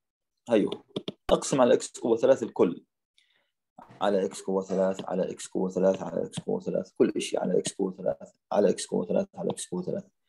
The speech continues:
هذه زيرو، لأنه فوق أقل من تحت،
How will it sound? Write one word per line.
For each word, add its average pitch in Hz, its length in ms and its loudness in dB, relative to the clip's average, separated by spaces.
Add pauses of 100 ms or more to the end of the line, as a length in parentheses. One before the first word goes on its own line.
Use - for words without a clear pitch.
(440)
هذه 131 200 10
زيرو، 98 540 2
لأنه 90 340 -2 (400)
فوق 104 340 0
أقل 95 260 2
من 92 120 -2
تحت، 113 280 -4